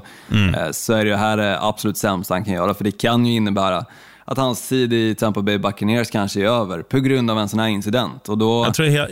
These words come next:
Speaker 1: jag tror hela hans N F L-karriär är över tack vare det här eller på grund av det här. Och jag tror också att nu, nu kommer han acceptera det med tanke på att han har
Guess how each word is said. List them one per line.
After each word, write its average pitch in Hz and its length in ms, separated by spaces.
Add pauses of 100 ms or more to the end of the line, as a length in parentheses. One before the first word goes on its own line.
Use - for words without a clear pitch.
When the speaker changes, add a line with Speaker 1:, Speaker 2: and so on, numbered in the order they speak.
Speaker 1:
jag 147 140
tror 160 120
hela 143 180
hans 135 260
N 123 120
F 120 140
L-karriär 123 640
är 104 200
över 95 260 (120)
tack - 240
vare 104 260
det 104 100
här 95 160
eller 92 180
på - 120
grund 98 300
av 104 160
det 98 80
här. 95 140
Och 98 80
jag 107 160
tror 151 380
också 107 300
att 98 440 (100)
nu, 113 500 (800)
nu 131 160
kommer 139 240
han 123 160
acceptera 117 680
det 87 100
med 92 140
tanke 101 240
på 101 100
att 95 80
han 101 140
har 117 340